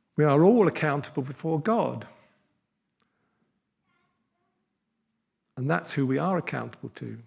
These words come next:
finally, for who we are and how we act.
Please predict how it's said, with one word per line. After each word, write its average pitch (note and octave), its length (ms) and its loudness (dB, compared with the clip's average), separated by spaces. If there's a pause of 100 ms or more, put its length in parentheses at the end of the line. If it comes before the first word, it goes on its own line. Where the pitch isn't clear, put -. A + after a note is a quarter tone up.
(280)
finally, C#3+ 580 -4 (920)
for C3+ 100 -4
who F#3+ 240 6
we E3 160 6
are B2+ 240 0
and C#3+ 80 -4
how C#3 240 0
we D3 160 2
act. - 460 -4